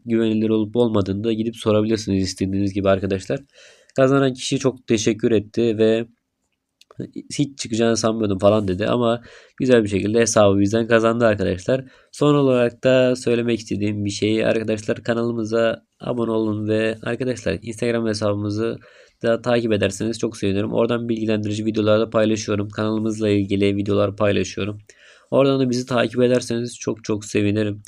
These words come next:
Arkadaşlar bu çekilişin de açıklanma süresi tam bir hafta sonrası. Bugün ayın onu, ayın on yedisinde açıklanır arkadaşlar. Bir önceki çekilişimiz çok güzel geçmişti. Bunun da aynı şekilde geçmesi dileğiyle arkadaşlar.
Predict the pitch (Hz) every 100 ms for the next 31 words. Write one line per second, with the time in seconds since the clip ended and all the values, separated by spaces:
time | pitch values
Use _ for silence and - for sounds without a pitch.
0 | - _ - 123 143 143 120 113 120 -
1 | 120 117 - 117 110 110 - 110 117 127
2 | - 107 101 127 127 131 131 131 120 123
3 | 120 110 107 - 101 95 - 123 120 117
4 | 113 117 123 120 - 110 117 120 117 110
5 | 107 117 - - - 123 127 131 131 113
6 | 104 104 107 123 123 - 107 117 113 104
7 | 92 92 117 117 127 127 120 113 120 101
8 | 110 107 107 113 - - - 110 110 98
9 | 92 - 98 - 123 127 _ _ - 131
10 | 139 131 113 120 123 117 110 107 123 127
11 | - 113 110 101 - 113 113 110 110 107
12 | 101 92 92 95 92 117